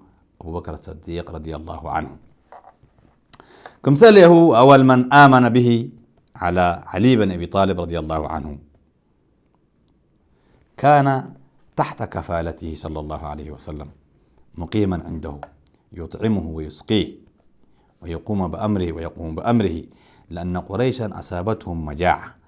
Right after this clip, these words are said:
وكان أبو طالب مقلا كثير الأولاد، فكفل العباس ابنه جعفر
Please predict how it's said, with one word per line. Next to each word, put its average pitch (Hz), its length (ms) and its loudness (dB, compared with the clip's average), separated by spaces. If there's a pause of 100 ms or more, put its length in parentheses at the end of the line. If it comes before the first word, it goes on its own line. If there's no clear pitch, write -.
(400)
وكان 151 400 2
أبو 107 260 -2
طالب 123 500 0 (360)
مقلا 95 600 -2
كثير 78 360 -14
الأولاد، 80 640 -2 (1300)
فكفل 139 420 2
العباس 107 520 2
ابنه 110 320 -4
جعفر 90 400 0